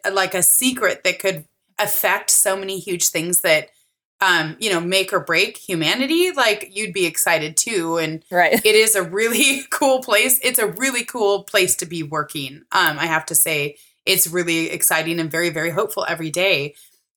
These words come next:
Speaker 1: Um, and I, I am really thrilled to meet another person that's passionate about working with, um, gerontology. And I, 'cause I was an R N, and so I spent a lot of, obviously, you can't be in nursing unless you're in pediatrics. You are by default working with senior citizens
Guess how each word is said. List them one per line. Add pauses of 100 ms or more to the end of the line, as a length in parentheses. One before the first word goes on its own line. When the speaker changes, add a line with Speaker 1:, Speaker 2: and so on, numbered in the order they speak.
Speaker 1:
Um,
and
I,
I
am
really (200)
thrilled
to
meet
another
person
that's
passionate
about (220)
working
with, (400)
um,
gerontology.
And
I, (120)
'cause
I
was
an
R
N,
and
so
I
spent
a
lot
of, (260)
obviously,
you
can't
be
in
nursing
unless
you're
in
pediatrics. (340)
You
are
by
default
working
with
senior
citizens